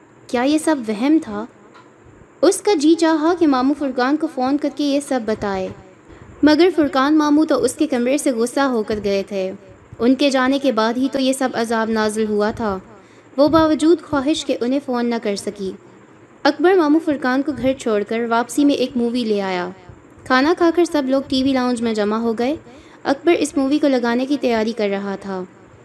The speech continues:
صابرہ نے کوئی گھنٹہ بھر تو اس فلم کو دیکھا۔ اس کی طبیعت ٹھیک نہ تھی، اسے تھکن ہونے لگی تو وہ سونے کے لیے اٹھ گئی۔ اٹھتے ہوئے اس نے چاہا کہ نیلم یا راشدہ اس کے ساتھ آ جائیں، لیکن وہ دونوں فلم میں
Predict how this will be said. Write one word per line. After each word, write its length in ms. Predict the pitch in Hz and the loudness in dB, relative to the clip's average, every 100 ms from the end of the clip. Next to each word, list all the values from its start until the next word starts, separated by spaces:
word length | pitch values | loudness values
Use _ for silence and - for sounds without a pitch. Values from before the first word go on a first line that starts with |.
| - - - | -20 -20 -2
صابرہ 440 | - 285 277 349 | 4 4 6 4
نے 120 | 403 | 2
کوئی 180 | 349 311 | 2 2
گھنٹہ 300 | 254 262 320 | 2 0 0
بھر 180 | 262 269 262 | 0 -2 0
تو 80 | |
اس 260 | 277 254 - | -2 -2 -4
فلم 260 | 254 247 247 | -4 -2 -2
کو 140 | 247 | 0
دیکھا۔ 460 | 214 196 - 202 240 - - - - | 0 -2 -6 -10 -10 -16 -20 -10 -2
اس 120 | 330 | 0
کی 120 | - | 2
طبیعت 400 | 330 320 320 330 | 2 4 4 2
ٹھیک 240 | 302 247 214 | 0 -4 -2
نہ 80 | 208 202 | -6 -4
تھی، 240 | 208 185 - - - - - | -6 -6 -10 -20 -20 -20 -4
اسے 200 | 262 269 | 0 0
تھکن 340 | 254 254 262 262 | 0 0 2 2
ہونے 260 | 262 262 | 2 2
لگی 320 | 254 233 285 311 | 2 0 0 2
تو 100 | 254 | 0
وہ 100 | 269 | 0
سونے 300 | 269 262 269 | 2 2 2
کے 100 | 262 | 2
لیے 160 | 262 | 2
اٹھ 240 | 226 254 - | 2 -2 -4
گئی۔ 200 | 196 180 185 190 - - - - - | -2 -2 -6 -16 -20 -20 -20 -14 -2
اٹھتے 360 | 277 - - 403 | -2 0 0 4
ہوئے 260 | 359 339 | 6 6
اس 200 | 294 294 | 4 0
نے 100 | 302 | -2
چاہا 400 | 285 247 233 247 302 | 0 -2 -2 -2 -2
کہ 80 | 262 | -2
نیلم 360 | 247 247 277 | 0 0 0
یا 160 | 254 214 | 2 2
راشدہ 320 | 214 214 262 | 0 -2 -4
اس 240 | 262 233 | -2 -4
کے 120 | - 233 | -6 -6
ساتھ 280 | 220 214 | -4 -4
آ 140 | 220 190 | -4 -6
جائیں، 280 | 190 185 185 - - - - - - | -4 -6 -8 -12 -20 -20 -20 -20 -4
لیکن 360 | 220 247 311 311 | 2 4 4 4
وہ 60 | |
دونوں 320 | 269 269 285 330 | 2 2 2 2
فلم 260 | 285 285 | 2 2
میں 80 | 285 | 2